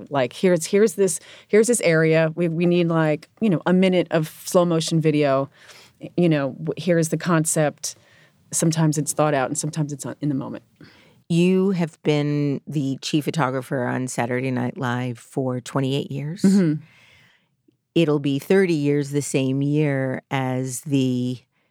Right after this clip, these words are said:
Speaker 2: fiftieth
Speaker 1: Mm-hmm.
Speaker 2: anniversary of the show.
Speaker 1: Well, let me, let me start. I think it's twenty-five.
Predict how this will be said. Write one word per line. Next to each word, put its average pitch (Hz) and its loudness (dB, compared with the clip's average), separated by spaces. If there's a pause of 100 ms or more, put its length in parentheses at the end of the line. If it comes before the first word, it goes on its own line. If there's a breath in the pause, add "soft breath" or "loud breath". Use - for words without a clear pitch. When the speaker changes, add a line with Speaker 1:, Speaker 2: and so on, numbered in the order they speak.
(160)
Speaker 2:
fiftieth 156 0
Speaker 1:
Mm-hmm. 202 4
Speaker 2:
anniversary 156 0
of 127 -4
the 139 -2
show. 139 -6
Speaker 1:
Well, 202 4
let 247 6
me, 294 6
let 226 -6
me 226 -2
start. 220 0
I - 0
think 240 0
it's 202 0
twenty-five. 180 0